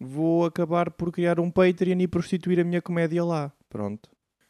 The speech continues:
Para os tristes que estão interessados nisto, esperem mais um bocadinho que eu depois já vos conto mais, tá? Obrigado. Igualmente. Pronto, agora que estão trinta segundos passados, já podemos começar a falar sobre qualquer coisa. Por exemplo, Sócrates.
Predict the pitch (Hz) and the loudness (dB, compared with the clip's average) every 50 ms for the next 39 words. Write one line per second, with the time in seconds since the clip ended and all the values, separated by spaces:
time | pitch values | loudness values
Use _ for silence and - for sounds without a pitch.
0 | _ _ _ - 113 117 120 117 - - - 143 143 123 - - - - - - | _ _ _ 0 2 2 2 2 0 -2 -2 -2 -2 -2 -4 -8 -12 -16 -18 -6
1 | - 113 110 107 107 - 110 - - 127 123 123 120 139 147 156 175 165 - - | -2 -2 -2 -2 -2 -4 -8 -4 -2 0 0 0 -2 -4 -4 -4 -4 -6 -8 -14
2 | - _ _ - - - - - 147 147 147 147 147 147 139 139 151 147 - 147 | -20 _ _ -20 -20 -6 -2 0 0 0 0 2 2 0 0 0 -4 -2 0 2
3 | 143 151 156 160 - 160 151 - 156 156 143 151 151 143 - - - 151 151 151 | 2 2 0 -2 -2 -2 -2 0 -2 0 2 2 0 0 -2 -4 -6 -6 -6 -4
4 | 156 151 131 127 123 123 - _ 95 95 107 123 143 - _ _ _ - 101 110 | -4 -4 -4 -4 -4 -6 -6 _ -2 -2 0 -2 -4 -8 _ _ _ -2 -2 0
5 | 120 123 113 113 117 110 - _ _ _ _ _ _ _ _ _ _ _ _ _ | 2 2 2 2 2 0 -4 _ _ _ _ _ _ _ _ _ _ _ _ _
6 | _ _ 98 92 95 107 123 120 107 101 98 95 - - _ _ _ _ _ _ | _ _ -2 2 4 4 4 4 2 0 0 -4 -8 -14 _ _ _ _ _ _
7 | _ - 123 - - 160 156 143 160 160 160 - - - 139 127 - 135 131 123 | _ -10 -8 -4 2 2 6 6 8 6 6 4 2 0 0 2 4 2 2 2
8 | - 123 110 - - 120 117 - - - 139 - - 156 147 127 131 127 117 127 | 0 -2 -2 0 0 0 0 2 0 0 0 2 2 2 2 2 0 0 2 2
9 | 135 131 123 - - 127 123 - 135 127 123 120 - 123 127 127 123 - - 135 | 0 0 0 -2 -2 -2 0 2 2 2 2 2 0 0 2 2 0 2 0 0
10 | 120 117 120 - - 143 135 123 - - 110 98 - - 92 92 - - - - | 0 0 -2 2 4 4 4 4 2 -2 -6 -4 -2 -2 -2 -2 -4 -8 -12 -16
11 | _ _ _ _ _ _ - 156 160 156 143 123 - 107 95 92 - - - - | _ _ _ _ _ _ -4 -2 -2 0 -2 -2 -2 -2 -2 -2 -4 -8 -14 -14
12 | - - - - 196 156 131 - 135 123 117 - - - - - | -10 -6 2 4 6 4 4 2 -2 -6 -6 -6 -10 -10 -10 -12